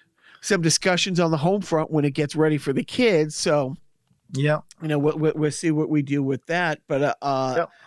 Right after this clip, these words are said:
Speaker 1: so now let's, let's jump to the original homeland, that crime
Speaker 2: Yeah.
Speaker 1: infested island nation of Japan.
Speaker 2: Yeah. So,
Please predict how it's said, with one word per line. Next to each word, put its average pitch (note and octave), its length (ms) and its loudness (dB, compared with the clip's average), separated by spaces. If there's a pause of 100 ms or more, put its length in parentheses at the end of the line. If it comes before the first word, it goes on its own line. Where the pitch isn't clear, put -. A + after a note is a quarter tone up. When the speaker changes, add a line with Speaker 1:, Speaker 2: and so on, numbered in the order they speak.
(120)
Speaker 1:
so F3 260 4
now A3 400 2
let's, F3 420 0
let's G3 260 0
jump F3+ 320 0
to E3 520 2
the D3+ 220 2
original G#3 560 0
homeland, C3 640 -2 (280)
that D#3+ 260 -2
crime F3+ 760 0 (140)
Speaker 2:
Yeah. A#3 540 2
Speaker 1:
infested F#3+ 520 0 (160)
island F#3 580 -2
nation E3 680 0
of C#3 180 -2
Japan. D#3+ 500 -2
Speaker 2:
Yeah. B2+ 300 -2 (300)
So, G3 200 0